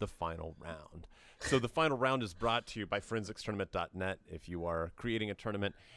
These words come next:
and you'd like to host that tournament and run that tournament, we ask that you consider forensics tournament dot net. Uh, it's run by a friend of ours, Danny Cantrell, who's painstakingly, uh, tweaked and changed this model since, uh,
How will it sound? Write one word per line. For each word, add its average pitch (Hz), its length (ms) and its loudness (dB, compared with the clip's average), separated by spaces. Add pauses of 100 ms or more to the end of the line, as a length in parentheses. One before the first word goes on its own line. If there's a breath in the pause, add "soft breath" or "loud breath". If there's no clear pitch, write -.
and 90 140 -2
you'd 85 160 -4
like 92 240 2
to 90 320 -4
host 143 260 -2
that 107 140 -2
tournament 104 420 -2
and 85 300 -4
run 143 140 2
that 110 120 -2
tournament, 107 420 -6
we 98 300 -4
ask 110 200 -6
that - 60 -8
you 120 60 -8
consider 117 320 -6
forensics 113 360 -6
tournament 123 260 -8
dot 117 180 -2
net. 117 240 -4 (200)
Uh, 80 240 -6
it's - 160 -12
run 90 140 -4
by 80 160 -6
a 80 40 -8
friend 101 220 -4
of 92 100 -4
ours, 95 240 0
Danny 87 220 -6
Cantrell, 107 580 -2 (340 soft breath)
who's 85 420 -4 (180)
painstakingly, 101 1120 0
uh, 76 220 -8
tweaked 113 300 -8
and 82 120 -8
changed 98 460 -6
this 92 180 -10
model 90 460 -2 (240 soft breath)
since, - 400 -10
uh, 85 200 -2